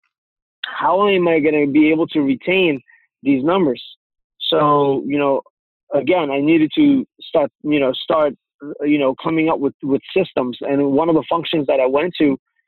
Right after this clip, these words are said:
um, actually was a con-, convention about systems, and I had no systems at all. So I had to create a sys-, step-by-step system for every single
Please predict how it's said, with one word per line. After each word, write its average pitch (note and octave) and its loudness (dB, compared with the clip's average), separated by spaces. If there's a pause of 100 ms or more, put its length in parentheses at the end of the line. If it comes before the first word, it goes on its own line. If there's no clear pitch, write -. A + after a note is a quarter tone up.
(220)
um, C3 0 (100)
actually D3 0
was C#3 2
a B2+ 0 (200)
con-, C3+ -4 (180)
convention C#3+ 0
about B2 0 (100)
systems, B2 -6 (200)
and C3+ 0
I C3+ -2
had D#3 0
no D3+ 2 (120)
systems C3 -2
at B2+ 4
all. C#3 2 (360)
So C#3 -2
I C#3+ 0
had D#3 0
to C#3+ 2 (120)
create D#3+ 2
a - -8
sys-, E3+ -2 (120)
step-by-step E3 -2 (120)
system C#3 -6
for D3+ 0
every F3 -4
single D3+ 0